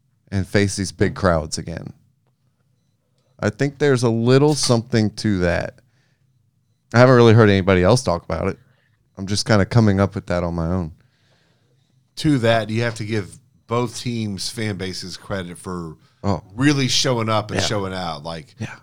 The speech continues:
Speaker 2: whether, whether you're in Phoenix or whether you're in Milwaukee, like, those fans are all in. Like,
Speaker 1: Dude, the, the
Speaker 2: home or
Speaker 1: footage
Speaker 2: away. Like, they're just the, the Deer District, which apparently is
Speaker 1: Yeah.
Speaker 2: a new thing. Like,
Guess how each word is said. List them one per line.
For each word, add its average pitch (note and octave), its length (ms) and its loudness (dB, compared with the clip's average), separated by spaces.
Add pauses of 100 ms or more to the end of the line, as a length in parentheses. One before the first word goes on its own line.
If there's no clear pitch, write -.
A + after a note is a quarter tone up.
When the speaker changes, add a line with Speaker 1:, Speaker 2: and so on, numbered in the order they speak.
(140)
Speaker 2:
whether, A#2 260 -2
whether A#2+ 300 0
you're A#2 240 -4
in A2+ 120 -4
Phoenix A#2+ 540 -6
or A2 60 -8
whether G2+ 260 -4
you're G2+ 180 -6
in F#2+ 180 -8
Milwaukee, G#2 560 -2
like, F2 240 -6 (580)
those C3+ 220 0
fans C#3 340 -2
are G#2 80 -2
all A#2+ 500 0
in. D#2+ 380 -6
Like, F2 200 -10
Speaker 1:
Dude, G#2+ 320 -8 (180)
the, C3+ 120 2 (120)
the B2 80 -2
Speaker 2:
home D#3 440 4
or E3+ 100 4
Speaker 1:
footage D3+ 140 4
Speaker 2:
away. G#2+ 460 2
Like, F#2 220 -8
they're C3+ 160 -2
just C3 340 -6 (1200)
the, A2+ 140 -6
the A2+ 300 -6
Deer B2 420 -2
District, B2 560 -4
which A#2 180 -12
apparently G#2+ 420 -10
is B2+ 80 2
Speaker 1:
Yeah. G#2+ 60 -2
Speaker 2:
a G#2 40 -6
new G2+ 160 -6
thing. G2+ 280 -8
Like, F2+ 160 -8